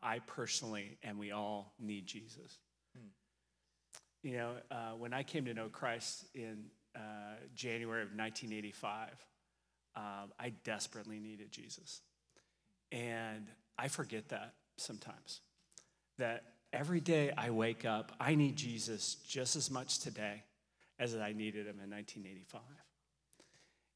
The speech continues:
Speaker 1: And when I forget that about myself, I also forget that about the people around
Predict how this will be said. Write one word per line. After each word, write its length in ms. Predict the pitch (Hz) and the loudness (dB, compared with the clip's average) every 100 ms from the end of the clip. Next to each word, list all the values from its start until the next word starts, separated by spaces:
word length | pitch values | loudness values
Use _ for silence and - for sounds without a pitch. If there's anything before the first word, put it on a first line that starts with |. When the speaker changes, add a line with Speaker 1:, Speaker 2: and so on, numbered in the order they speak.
| _ 135 | _ -2
Speaker 1:
And 560 | 131 131 127 120 117 - - _ _ _ _ _ _ _ | 0 2 0 -2 -6 -12 -20 _ _ _ _ _ _ _
when 200 | - 131 | -2 2
I 140 | 120 147 | 4 4
forget 340 | 170 147 147 | 4 2 4
that 160 | 147 120 | 4 4
about 200 | 120 110 | 2 0
myself, 540 | 113 110 151 143 156 - | 0 2 4 4 2 -2
I 100 | 135 | 0
also 300 | 160 185 208 | 2 6 4
forget 380 | - 123 120 - | 4 0 0 4
that 180 | 127 117 | 4 6
about 240 | 117 113 | 2 0
the 80 | 110 | -6
people 380 | - 123 123 110 | -6 -6 -4 -4
around 400 | 110 117 139 | -4 -4 -6